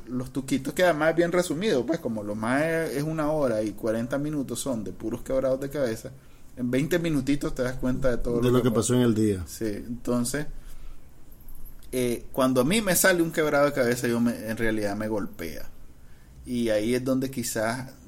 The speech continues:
Speaker 1: el, el, el Canal diez la caga con vos y conmigo, pues.
Speaker 2: Pero también la caga con la
Speaker 1: Pero,
Speaker 2: persona que está
Speaker 1: eh, ahí es
Speaker 2: retratando.
Speaker 1: do-, ahí es donde
Speaker 2: Porque
Speaker 1: voy.
Speaker 2: la persona está en su estado más vulnerable.
Speaker 1: Ahí es donde voy.
Speaker 2: Y
Speaker 1: Y
Speaker 2: si
Speaker 1: no
Speaker 2: estás
Speaker 1: siempre
Speaker 2: muerto, y si estás muerto es peor todavía.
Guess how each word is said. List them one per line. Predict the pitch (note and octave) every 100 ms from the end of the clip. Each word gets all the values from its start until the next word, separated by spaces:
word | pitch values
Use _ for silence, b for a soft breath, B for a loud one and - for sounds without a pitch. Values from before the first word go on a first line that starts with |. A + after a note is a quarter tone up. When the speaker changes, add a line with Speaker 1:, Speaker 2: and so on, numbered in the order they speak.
| B2+ - - -
Speaker 1:
el, | A#2 A2+ A#2
el, | A2+ -
el | A2 A2
Canal | A2+ G#2+ F#2+ G2+
diez | G#2 G#2+
la | G#2+
caga | - G2 F#2+
con | - G2+ F#2+
vos | G2 A2 A2
y |
conmigo, | B2+ E2 F#2+ F2+ - -
pues. | - - - B B -
Speaker 2:
Pero | C3 C3
también | B2 B2+ C3+
la | D3
caga | D3 C3+ C#3
con | D#3
la | D3+
Speaker 1:
Pero, | D#3
Speaker 2:
persona | - C3 C#3
que | C3+
está | C3+
Speaker 1:
eh, |
ahí | C#3
es | D3
Speaker 2:
retratando. | G#2+ B2+ G3 D#3+ A2+
Speaker 1:
do-, | F#2 -
ahí | G#2 F2+
es |
donde | F2 F#2
Speaker 2:
Porque | G#2 A#2
Speaker 1:
voy. | B2+
Speaker 2:
la |
persona | A#2 A2 D#3+
está | E3+ F#3+
en |
su | F3
estado | F3 F3 E3+
más | E3+ E3
vulnerable. | F3 D#3 C3 F3+ D3 F2+ E2
Speaker 1:
Ahí | G#2+ G2+
es | G2
donde | F#2+ G2
voy. | G#2 G#2+ A2 - -
Speaker 2:
Y | -
Speaker 1:
Y |
Speaker 2:
si | C3+
Speaker 1:
no | D3+
Speaker 2:
estás | E3
Speaker 1:
siempre | F3+ F#3+ F#3+ F3+
Speaker 2:
muerto, | A3
y | G3
si | D3+
estás | C3+ E3
muerto | F3+ F#3+ G3+
es |
peor | - C#3 F#3 A#3
todavía. | D3 G2 F2 E2+ F2